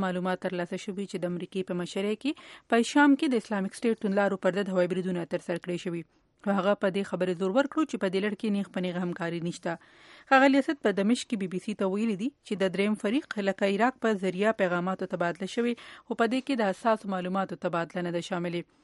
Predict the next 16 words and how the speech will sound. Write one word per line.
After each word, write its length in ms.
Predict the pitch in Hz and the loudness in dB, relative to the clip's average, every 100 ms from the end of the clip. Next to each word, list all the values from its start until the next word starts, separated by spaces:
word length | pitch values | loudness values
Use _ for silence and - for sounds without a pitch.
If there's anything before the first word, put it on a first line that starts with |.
| _ _ - - - - | _ _ -20 -20 -10 0
صدر 180 | 220 226 | 2 4
اسد 160 | 220 226 | 2 4
زیاته 180 | 240 262 | 4 4
کړه 180 | 247 311 | 4 2
چې 180 | - 220 214 208 | 2 0 -2 0
شام 160 | 254 240 233 | 4 6 6
به 40 | 285 226 | 2 2
په 40 | |
ائتلاف 360 | 190 196 202 - | -2 0 0 0
کې 120 | 196 | -2
نه 60 | 190 - | -2 -2
شاملېږي. 500 | 170 170 170 160 175 _ _ - | -2 -2 -6 -8 -10 _ _ -4
ښاغلي 300 | 202 190 196 | 0 0 0
اسد 160 | - 220 | 0 0
د 60 | 196 | 0
دې 100 | 185 | -2